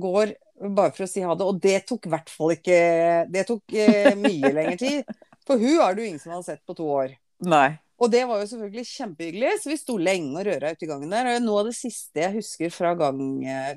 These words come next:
Speaker 1: gangsekvensen er, eh, når jeg sier ha det til, eh, Bre Meier, er det ikke det?
Speaker 2: Mm.
Speaker 1: Eh, øh, og hun,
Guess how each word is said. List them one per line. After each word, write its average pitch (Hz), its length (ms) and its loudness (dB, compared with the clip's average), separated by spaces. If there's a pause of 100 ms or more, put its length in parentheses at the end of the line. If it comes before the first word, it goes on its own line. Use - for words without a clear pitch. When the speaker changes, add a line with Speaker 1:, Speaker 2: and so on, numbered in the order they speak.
Speaker 1:
gangsekvensen 160 960 0
er, 190 400 4 (160)
eh, 196 480 0
når 196 140 -2
jeg 170 180 0
sier 185 320 0
ha 165 180 2
det 160 160 -4
til, 196 300 -2
eh, 185 400 0 (480)
Bre 185 320 4
Meier, 226 460 2
er 220 120 -6
det 220 80 -6
ikke 233 140 -6
det? 320 60 -2 (440)
Speaker 2:
Mm. 170 280 -2 (320)
Speaker 1:
Eh, 240 720 0 (420)
øh, 226 380 -4 (100)
og 233 80 -8
hun, 226 240 -8